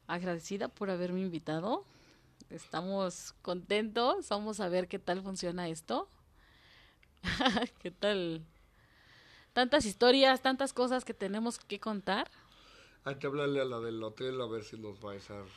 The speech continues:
Speaker 1: Hay que hablarle
Speaker 2: y a grabar
Speaker 1: a
Speaker 2: algo.
Speaker 1: estas chiquillas, a ver si nos dan chance o que lo graben y nos
Speaker 2: Que lo
Speaker 1: lo
Speaker 2: pasen,
Speaker 1: pasen.
Speaker 2: el panteón.
Speaker 1: Hay que ir al panteón, hay que ir a donde
Speaker 2: A la Casa Negra,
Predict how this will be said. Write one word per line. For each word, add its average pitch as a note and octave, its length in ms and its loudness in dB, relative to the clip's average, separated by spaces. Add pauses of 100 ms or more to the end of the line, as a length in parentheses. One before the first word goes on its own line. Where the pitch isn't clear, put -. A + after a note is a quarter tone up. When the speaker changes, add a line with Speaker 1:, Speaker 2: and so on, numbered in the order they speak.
(420)
Speaker 1:
Hay G#3+ 120 0
que A3+ 100 2
hablarle G3+ 540 2 (160)
Speaker 2:
y G#2+ 100 -8
a G2 100 -8
grabar G2+ 380 -10
Speaker 1:
a A#2 60 -2
Speaker 2:
algo. C#3 120 0 (140)
Speaker 1:
estas E3+ 180 0
chiquillas, A#3+ 840 0 (500)
a G3 100 -6
ver F#3+ 160 -2
si G#3+ 140 -8
nos F3+ 180 -4
dan F3+ 160 -4
chance G#3+ 580 -2
o F#3 260 0
que F#3+ 100 -4
lo F3 140 -2
graben G#3+ 500 -2
y D3+ 800 -8 (220)
nos D#3+ 240 -2
Speaker 2:
Que D#3+ 60 0
lo D#3+ 60 2
Speaker 1:
lo D#3 160 2
Speaker 2:
pasen, C3 160 0
Speaker 1:
pasen. A#3 400 6 (140)
Speaker 2:
el A#2+ 140 -10
panteón. C#3 720 -4 (420)
Speaker 1:
Hay - 160 -8
que F#3 140 -8
ir E3 40 0
al D#3 120 -4
panteón, A#3+ 840 0 (840)
hay E3 160 -6
que E3+ 180 -12
ir F3 140 -4
a F3+ 80 0
donde C#3+ 680 -6
Speaker 2:
A C3 80 -4
la B2 160 -4
Casa C3+ 260 -2
Negra, C#3+ 360 0